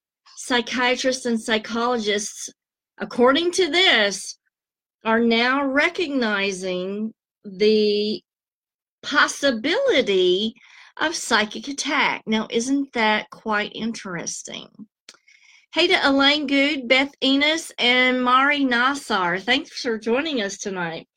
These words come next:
So, okay, so this is the account from Psychology Today. So this,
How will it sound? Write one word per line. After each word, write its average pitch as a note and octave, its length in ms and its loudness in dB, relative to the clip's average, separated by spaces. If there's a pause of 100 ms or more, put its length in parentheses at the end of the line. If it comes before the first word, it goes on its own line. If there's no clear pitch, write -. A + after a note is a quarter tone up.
(420)
So, C4+ 560 4 (1040)
okay, B3+ 320 2
so A3+ 240 0
this D4 240 2
is F4+ 140 0
the C#4 120 4
account B3 600 2 (160)
from G#3 500 2
Psychology G#3+ 720 -2
Today. F#3+ 680 -2 (380)
So B3 220 4
this, C#4+ 360 2